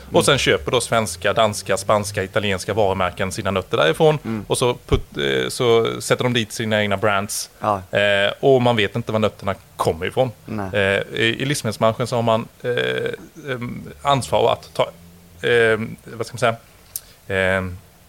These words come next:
Speaker 1: du må-, man måste ha, eh, spårbarhet, heter det, förlåt.
Speaker 2: Ja.
Speaker 1: Ett steg fram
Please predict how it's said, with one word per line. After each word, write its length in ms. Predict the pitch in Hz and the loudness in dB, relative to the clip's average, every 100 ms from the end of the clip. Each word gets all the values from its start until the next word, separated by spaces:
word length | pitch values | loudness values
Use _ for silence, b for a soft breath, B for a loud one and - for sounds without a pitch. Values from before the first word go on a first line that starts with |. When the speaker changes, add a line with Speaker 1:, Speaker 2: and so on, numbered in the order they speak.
| - - - | -20 -12 -2
Speaker 1:
du 100 | 113 | 2
må-, 120 | 135 | 4
man 140 | 117 | 4
måste 260 | 131 131 113 | 2 2 2
ha, 400 | 107 107 104 - - | 4 6 6 2 -6
eh, 220 | 117 107 101 | -2 0 0
spårbarhet, 520 | - 165 101 151 147 | 0 0 2 2 0
heter 140 | - | -4
det, 80 | 104 - | -6 -6
förlåt. 180 | 131 - | -6 -4
Speaker 2:
Ja. 120 | 107 95 B B _ - | -6 -10 B B _ -2
Speaker 1:
Ett 160 | 147 | -2
steg 240 | - 151 143 | 2 0 2
fram 260 | 147 180 | 2 2